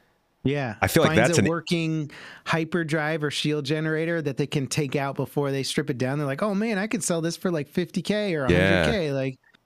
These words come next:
Speaker 2: That
Speaker 1: that
Speaker 2: feels
Speaker 1: would be
Speaker 2: like an
Speaker 1: so dope.
Speaker 2: industry changer to me. I don't know about other games and, and how much longevity they put into certain features of the game, but that just, that
Speaker 1: Yeah.
Speaker 2: seems like
Speaker 1: I've been,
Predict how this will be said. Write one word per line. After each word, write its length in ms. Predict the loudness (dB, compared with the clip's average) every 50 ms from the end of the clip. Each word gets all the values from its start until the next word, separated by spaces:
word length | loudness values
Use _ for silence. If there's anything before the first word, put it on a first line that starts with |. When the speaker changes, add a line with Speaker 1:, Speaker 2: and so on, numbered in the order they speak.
| _ _ _ _ _ _ _
Speaker 2:
That 140 | 2 2 2
Speaker 1:
that 40 | 2
Speaker 2:
feels 260 | 4 4 6 6 6 6 6
Speaker 1:
would 60 | 4
be 20 | 4
Speaker 2:
like 80 | 6 4
an 120 | 4 4
Speaker 1:
so 60 | 4
dope. 80 | 2 4
Speaker 2:
industry 540 | 4 6 6 6 4 2 2 2 2 2 2
changer 440 | 2 2 4 4 4 4 2 2 0
to 140 | 2 2 4
me. 200 | 4 4 4 4
I 140 | 4 4 4
don't 180 | 4 4 4 4
know 180 | 4 4 4
about 260 | 4 4 4 4 4
other 180 | 4 4 4 2
games 680 | 4 4 4 4 6 4 2 2 0 0 -2 0 2 2
and, 280 | 4 4 4 2 4
and 140 | 4 2 4
how 200 | 4 4 4 4
much 440 | 4 4 2 2 0 -2 -4 -4 -6 -10 -20 _ _ _
longevity 600 | 2 2 4 4 4 4 4 2 4 4 4 2 4
they 140 | 4 2 2
put 300 | 0 2 0 0 2 4
into 320 | 2 2 2 2 2 0 0
certain 460 | 0 2 2 2 2 4 2 0 0
features 480 | 0 0 2 2 2 4 2 2 2 2
of 100 | 2 2
the 80 | 2
game, 260 | 2 4 2 4 4 2
but 160 | 0 2 2
that 180 | 2 2 2 2
just, 320 | 2 0 0 0 -6 _
that 160 | 2 2 2 2
Speaker 1:
Yeah. 120 | 0 -4 -8 _ _ _ _
Speaker 2:
seems 320 | -2 2 4 4 4 4 2
like 180 | 2 2 0 -8 -2 0
Speaker 1:
I've 160 | 0 0 2
been, 340 | 0 0 0 0 -2 -4 -6